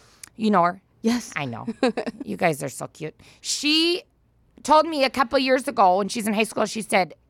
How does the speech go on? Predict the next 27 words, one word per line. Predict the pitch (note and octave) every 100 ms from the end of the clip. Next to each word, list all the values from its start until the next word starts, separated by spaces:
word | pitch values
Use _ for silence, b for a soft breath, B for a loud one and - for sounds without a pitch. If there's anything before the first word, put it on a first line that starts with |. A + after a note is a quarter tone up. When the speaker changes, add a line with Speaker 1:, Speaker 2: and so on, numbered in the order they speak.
| _ -
Speaker 1:
"Lady | A3 A#3
Gaga's | A3+ G3+ F#3+ F#3+
a | F3+
gay | D3+ F3 A#2+
icon." | E3 - C#3 G2 D3+
Speaker 2:
Mm-hmm. | A#3 G#3+ B2+ F3+
Speaker 1:
So | - A#3+ G3+
I | G3+ C4+
looked | C4 A#3 -
it | G#3
up | A3 G3+
on, | F#3 -
and | G3+
I | F#3+
added | F#3 G#3 G#3+ F#3+
her | F3+ A3
to | G3
my | F#3
Spotify | E3 - G3 G3 F3 D3+ - _
playlist. | - F3 C#3 E3+ - -
Speaker 2:
Yes. | A3+ E3 - B B B
Speaker 1:
So | - A#3+ G3
I | G#3+
started | - A3+ G3 F3
hearing | F#3 E3+
the | G3+
songs, | D4+ D4 G#3+ -